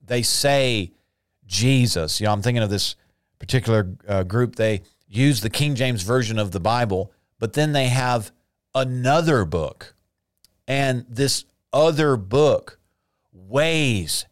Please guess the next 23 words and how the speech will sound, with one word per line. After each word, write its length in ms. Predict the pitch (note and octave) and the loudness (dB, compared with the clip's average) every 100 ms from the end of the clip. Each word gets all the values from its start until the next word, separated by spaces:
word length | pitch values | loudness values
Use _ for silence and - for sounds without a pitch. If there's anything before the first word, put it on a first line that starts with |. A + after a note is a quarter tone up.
| _ | _
heavy. 640 | - A2 D3 D3 A#2 E2+ - | -4 0 2 2 0 -2 -2
And 220 | D3 C#3 | -4 -4
it's, 160 | B2 C#3 | -6 -6
it, 80 | |
it, 500 | A#2+ B2 C#3+ C#3+ C#3+ | -6 -6 -4 -2 -2
it, 180 | C#3 C#3 | -2 -2
it's 220 | C#3 C3 | -4 -2
like, 120 | D3+ C#3 | -2 0
so 100 | B2+ | 0
people 300 | E3 G3+ D3+ | 0 0 0
are 80 | |
saying, 300 | B2+ C#3+ A#2+ A2+ | 2 0 -2 0
"Yeah, 220 | A#3+ D4+ | 0 0
Je-, 260 | A2 D3+ G3 | 0 0 2
oh, 160 | A#3+ | 0
we 160 | F4 F4+ | 2 2
got 160 | F#4+ | 0
Je-, 200 | D4 F4+ D4+ | -2 -6 -2
yeah, 160 | F#4 | -2
Jesus, 500 | D4+ F#4+ G4 F4+ G#3 | 2 2 2 0 -4
yeah, 420 | - - G#3 F#3+ C#3 D3 | -4 0 2 0 -2 -4
Jesus, 480 | A#3 D4+ D#4+ A#3 - - | -2 -2 -2 -4 -6 -6
Jesus, 840 | C#4 B3+ A#3+ B3 G3+ - D#3 - | -4 -2 -2 -4 -4 -4 -4 -6